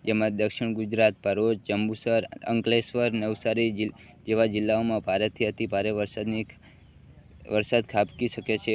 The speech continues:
આ ઉપરાંત દક્ષિણ ગુજરાત, દક્ષિણ સૌરાષ્ટ્ર, મધ્ય ગુજરાત, પૂર્વ કે ભાગોમાં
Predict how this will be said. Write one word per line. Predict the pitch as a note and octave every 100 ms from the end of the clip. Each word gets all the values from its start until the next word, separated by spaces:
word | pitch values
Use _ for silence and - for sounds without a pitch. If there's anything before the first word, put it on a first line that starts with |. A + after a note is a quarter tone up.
| G#2
આ | - A2
ઉપરાંત | A2+ - A#2 A2+
દક્ષિણ | G#2 G#2 A#2+ A#2
ગુજરાત, | A2 G#2+ A#2 A2+ - - - - - -
દક્ષિણ | G#2+ - B2 A#2 - -
સૌરાષ્ટ્ર, | - A2 A2 A2+ A2+ -
મધ્ય | G#2 G2 A2+
ગુજરાત, | A2 A2 A2+ A2
પૂર્વ | - A2 A2+
કે | A2 A#2 A#2
ભાગોમાં | F#2+ F#2 G#2+ A#2 A#2+